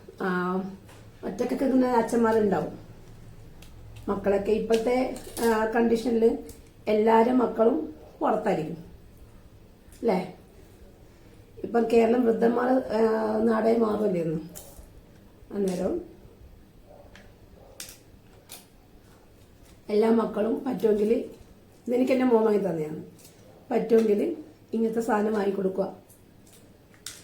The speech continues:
ഇത്രയും കരുണ കാണിക്കുക അച്ഛനും അമ്മയോടും. ഓർമ്മയൊക്കെ പോയി തുടങ്ങിയതേ. രാവിലെ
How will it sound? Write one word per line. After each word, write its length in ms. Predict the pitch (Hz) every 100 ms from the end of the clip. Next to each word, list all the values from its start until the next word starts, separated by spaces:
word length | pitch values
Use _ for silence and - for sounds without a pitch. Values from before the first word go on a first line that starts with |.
| - - - - - - - - - - - 233
ഇത്രയും 320 | 190 233 262 269
കരുണ 200 | 240 214 226
കാണിക്കുക 320 | 202 185 190 185
അച്ഛനും 240 | 202 196
അമ്മയോടും. 380 | 190 180 185 190 - - - - - - - - - - - - - - - - 220
ഓർമ്മയൊക്കെ 400 | 220 226 254 262 214
പോയി 160 | 190 202
തുടങ്ങിയതേ. 420 | 185 175 170 151 156 - - - - - - - - - - - - - - - - - 320 226 226
രാവിലെ 280 | 208 202 233